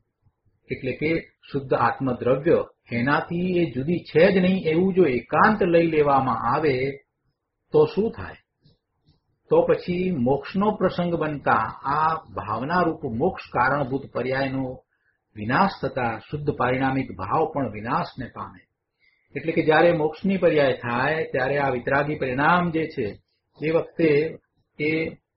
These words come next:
મોક્ષના કારણભૂત એ પર્યાય જે છે મોક્ષ થતા મુક્ત સ્વરૂપની પ્રાપ્તિ થતા એ પરિણામ પછી રહેતા નથી, એ પર્યાયનો નાશ પામે.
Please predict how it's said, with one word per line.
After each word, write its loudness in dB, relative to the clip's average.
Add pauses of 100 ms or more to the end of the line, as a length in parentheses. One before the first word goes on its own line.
(320)
મોક્ષના 0
કારણભૂત 0
એ 0
પર્યાય 4
જે 0
છે -2
મોક્ષ -2
થતા -4
મુક્ત -4
સ્વરૂપની -10
પ્રાપ્તિ -2
થતા -4 (320)
એ 2
પરિણામ -4
પછી -12
રહેતા -2
નથી, -6
એ -4
પર્યાયનો 0
નાશ -2 (140)
પામે. -12